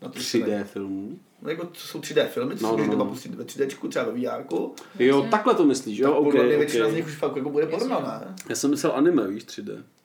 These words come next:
Speaker 2: Nebo jako
Speaker 1: Ne,
Speaker 3: A tak
Speaker 1: ne,
Speaker 3: to
Speaker 1: ne,
Speaker 3: je
Speaker 1: ne.
Speaker 3: i normální.
Speaker 2: Jo.
Speaker 3: To
Speaker 2: No to jo, to, no jako tři Dčkový na brýle, nebo na, na
Speaker 3: Jako takhle, jakože určitě, co mně přijde jako super na technologiích, tak je třeba pomoc lidem, kteří už jako fakt, já nevím,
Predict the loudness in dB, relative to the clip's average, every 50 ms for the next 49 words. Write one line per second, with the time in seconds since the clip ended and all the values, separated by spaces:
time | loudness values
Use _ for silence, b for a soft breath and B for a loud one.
0 | _ _ -12 -6 -4 -4 -4 -4 -6 -6 -4 -4 -4 -4 -4 -4 -4 -2 0 0
1 | 2 2 2 2 0 0 -2 -2 -2 -4 -4 -4 -6 -6 -6 -8 -10 -10 -12 -12
2 | -14 _ _ _ _ _ _ _ _ _ _ -14 -12 -12 -12 -16 _ _ _ -4
3 | -2 0 4 6 6 6 6 4 2 2 2 2 4 2 2 2 0 -2 -2 -6
4 | -18 _ _ -2 0 2 2 2 0 0 -2 -2 -2 0 -2 0 0 0 0 0
5 | 0 -2 -6 -8 -14 -20 -12 -8 -4 0 0 0 0 0 -2 -2 -2 -2 -2 -4
6 | -4 -4 -2 -2 0 -2 -2 -4 -4 -4 -4 -4 -6 -8 -10 -8 -4 -4 -2 -2
7 | -2 -4 -6 -8 -6 -6 -6 -6 -4 -4 -4 -4 -4 -4 -6 -6 -6 -6 -8 -8
8 | -6 -4 -4 -4 -4 -8 -12 -16 -14 -10 -8 -8 -6 -8 -8 -8 -6 -4 -4 -2
9 | -2 -4 -6 -6 -6 -8 -8 -6 -4 -4 -2 -2 -2 -2 -4 -4 -6 -8 -8 -6
10 | -6 -6 -6 -6 -8 -8 -8 -10 -8 -6 -4 -4 -4 -4 -6 -8 -10 -10 -10 -10
11 | -12 -12 -10 -12 -12 -10 -12 -14 -14 -12 -12 -10 -10 -10 -10 -12 -14 -14 -16 -18